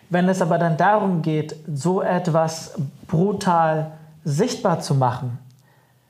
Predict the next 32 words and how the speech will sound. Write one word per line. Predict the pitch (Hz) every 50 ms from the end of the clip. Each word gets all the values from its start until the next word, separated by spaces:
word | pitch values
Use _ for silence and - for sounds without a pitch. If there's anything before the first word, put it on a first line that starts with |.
| _ _ _ _
sowas | _ - - 165 156 175 170 170
dann | - 160 151
auch | - 160 151 143 -
wirklich | 170 175 160 170 156 160
in | 165 160
der | 151 147
Masse | 143 143 151 202 247 240 - - - 147 131 131 127 - - - - _ _ _ _ _ -
zugänglich | - 233 202 214 202 190 190 190 196 185 -
machen, | 185 180 170 165 - - 165 165 165 175 190 - - -
sichtbar | - - 202 - - 196 190
zu | 190 - 185
machen, | 180 180 180 - 202 190 - - - - - -
dass | - 175 208 214 -
das | - 196 190 -
wiederum | 196 185 190 180 180 180 180
eine | - 170 156 156 165 - -
Aufgabe | 165 160 180 180 - - 180 175 170 165 160 165 160 151 147
der, | - 147 147 151 151 147 - - - -
oder | - 165 170 - -
etwas | - - 185 170 - 185
ist, | - 254 247 - - - - - - _
was | - 165 165
die | 180 170 147
Generation | 135 175 165 165 165 160 160 160 156 - 156 139
Z | 143 165 165 170 - - - - -
besser | - 127 123 170 208 202 - 254
machen | 247 247 240 233 - 254 240
kann. | - - 254 294 - - - - - _ _ _ _ _ -
Ihr | 196 190 165
Beispiel | 160 165 185 220 220 - 214
dafür | 196 202 190 196 190 170
ist | 196 170 - - -